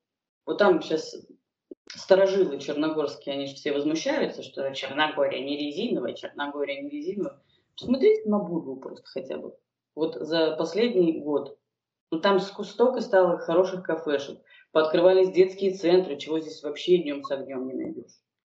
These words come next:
Здесь вот это, э, из-за того, что здесь для детей на палку иди играй, э, х-, хотя я за, я за такое воспитание, <laughs> но здесь,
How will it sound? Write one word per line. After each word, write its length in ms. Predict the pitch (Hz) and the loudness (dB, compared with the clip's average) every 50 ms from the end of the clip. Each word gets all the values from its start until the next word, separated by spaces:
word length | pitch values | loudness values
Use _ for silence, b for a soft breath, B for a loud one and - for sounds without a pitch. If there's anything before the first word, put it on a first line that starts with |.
| _ _ _ - - | _ _ _ -12 -8
Здесь 240 | 143 156 160 160 170 | -4 -4 -4 -2 -2
вот 140 | 175 175 190 | 0 2 2
это, 160 | 190 190 180 | 2 2 2
э, 400 | 165 170 - - - - 156 156 - | -2 -2 -4 -6 -8 -8 -8 -6 -6
из-за 160 | 165 165 165 | -6 -4 2
того, 180 | - 190 220 247 | 2 2 2 2
что 160 | - - 180 | 0 -2 -4
здесь 240 | 170 165 190 190 185 | 0 2 2 2 2
для 120 | 156 160 160 | -2 -4 -4
детей 500 | 175 180 - 208 185 170 160 156 - - | -4 -2 2 4 4 4 2 0 -6 -12
на 300 | - - 143 160 170 175 175 | -10 -6 0 2 2 2 2
палку 400 | 175 175 170 160 160 156 156 156 | 2 2 2 2 2 0 -2 -4
иди 240 | 156 147 151 165 165 | -4 -2 -2 -2 0
играй, 280 | 160 190 233 285 - - - _ b b b b b b b _ - | 2 2 2 2 0 -4 -14 _ b b b b b b b _ -10
э, 60 | - - - - - | -8 -8 -10 -14 -18
х-, 160 | - - - - _ _ _ | -20 -20 -20 -20 _ _ _
хотя 280 | - - 147 - 175 | -8 -6 0 2 2
я 160 | 165 156 160 156 | 4 4 2 2
за, 340 | - 165 135 123 - - - - _ _ _ _ _ _ _ _ _ - | 4 2 2 2 -2 -6 -12 -20 _ _ _ _ _ _ _ _ _ -2
я 120 | 143 143 | -2 0
за 180 | 151 156 156 143 | 2 4 4 4
такое 260 | - 139 - 135 135 135 | 4 2 0 0 -4 -4
воспитание, 680 | 139 139 - 160 160 - 233 302 285 240 147 143 190 - - - - - | -4 -6 -6 -4 0 2 4 4 4 4 4 2 2 0 -2 -4 0 2
<laughs> 520 | 262 - 262 - - - - - - - | 2 2 2 -2 -8 -16 -18 -16 -8 -2
но 400 | 170 175 170 170 160 160 165 - | 2 4 4 4 4 0 -2 -4
здесь, 380 | 139 160 180 185 190 - - | 0 2 2 2 2 0 -10